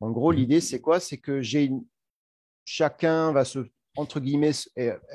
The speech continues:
Speaker 1: en étant, en restant très généraliste, va pouvoir se perfectionner, se, se spéci-, se, ouais, se, se perfectionner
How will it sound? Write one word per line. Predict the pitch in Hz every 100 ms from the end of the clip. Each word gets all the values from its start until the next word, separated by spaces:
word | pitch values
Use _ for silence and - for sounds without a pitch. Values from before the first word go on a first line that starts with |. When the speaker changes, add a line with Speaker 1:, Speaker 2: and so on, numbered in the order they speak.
| -
Speaker 1:
en | 143
étant, | 147 - 147 135
en | 151
restant | 151 - 160
très | - 170
généraliste, | 156 151 143 156 151 117
va | 120
pouvoir | - 139 -
se | 123 123 110
perfectionner, | - 131 139 - - 131 131
se, | 127 110
se | - 107
spéci-, | - 131 - 123 -
se, | - 107 104 98 98
ouais, | 101 107
se, | - 98
se | - 101
perfectionner | 107 - 117 131 131